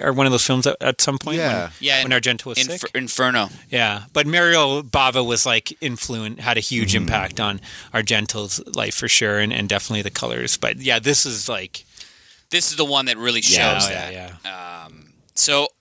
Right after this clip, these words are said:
Speaker 3: overall, I, I'm gonna give it, uh, eight pumpkins out of ten, and I can
Speaker 2: Yeah.
Speaker 3: see myself going back to it. I feel like even my rating might be a little
Speaker 2: I was thinking
Speaker 3: low.
Speaker 2: that you might
Speaker 1: Yeah,
Speaker 2: bump
Speaker 1: I think
Speaker 2: up.
Speaker 1: it goes up for me every time. Like, this
Speaker 2: Yeah.
Speaker 1: is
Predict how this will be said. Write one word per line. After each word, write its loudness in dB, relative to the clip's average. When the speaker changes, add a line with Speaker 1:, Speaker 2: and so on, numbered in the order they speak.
Speaker 3:
overall, 4
I, 4
I'm 0
gonna 2
give 0
it, 2
uh, 2
eight 0
pumpkins -8
out -4
of -16
ten, -6
and -4
I 0
can -6
Speaker 2:
Yeah. -10
Speaker 3:
see 0
myself 2
going -4
back 0
to -4
it. 0
I -4
feel 0
like -2
even 0
my 2
rating 0
might -2
be -2
a -4
little -4
Speaker 2:
I 4
was 2
thinking 2
Speaker 3:
low. 0
Speaker 2:
that -4
you 0
might 0
Speaker 1:
Yeah, 2
Speaker 2:
bump 2
Speaker 1:
I 4
think 4
Speaker 2:
up. 2
Speaker 1:
it -4
goes 2
up 0
for -4
me 0
every -4
time. -4
Like, 0
this 2
Speaker 2:
Yeah. 0
Speaker 1:
is 2